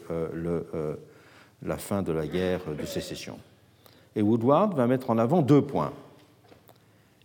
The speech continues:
Il va d'abord rappeler, chose très importante, que les premières réglementations de ségrégation en matière de transport, d'école, de prison, de cimetière avaient été édictées dès le début du dix-neuvième siècle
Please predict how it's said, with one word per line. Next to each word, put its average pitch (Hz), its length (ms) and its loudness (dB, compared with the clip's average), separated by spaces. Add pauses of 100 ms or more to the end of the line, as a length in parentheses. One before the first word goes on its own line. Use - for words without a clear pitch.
Il 123 160 2
va 131 140 6
d'abord 117 580 6
rappeler, 113 560 2 (540)
chose 110 240 0
très 151 240 4
importante, 160 640 0
que - 80 0
les 110 100 4
premières 214 540 2
réglementations 127 720 0
de 82 60 -8
ségrégation 110 720 0 (480)
en 98 100 0
matière 98 300 0
de 92 80 -6
transport, 175 800 0
d'école, 156 480 2
de 98 100 0
prison, 117 420 -4
de 101 100 -2
cimetière 123 600 -2 (640)
avaient 151 260 6
été 180 220 4
édictées 147 500 2
dès 147 200 0
le 202 60 -2
début 180 300 0
du 117 120 -2
dix-neuvième 110 440 0
siècle 202 340 -2